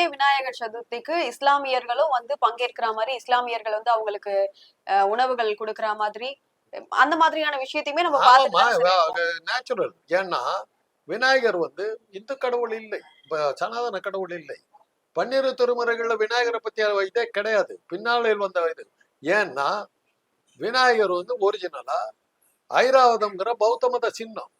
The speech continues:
Speaker 2: அரச மரத்தை, அரச மரங்கிறது வந்து போதி மரம், போதி மரத்தில் இருக்கிற பௌத்த மத சின்னம் தான்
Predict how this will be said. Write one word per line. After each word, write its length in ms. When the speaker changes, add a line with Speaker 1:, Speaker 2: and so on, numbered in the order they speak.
Speaker 2:
அரச 320
மரத்தை, 320
அரச 360
மரங்கிறது 480
வந்து 180
போதி 280
மரம், 340
போதி 280
மரத்தில் 440
இருக்கிற 400
பௌத்த 340
மத 260
சின்னம் 420
தான் 140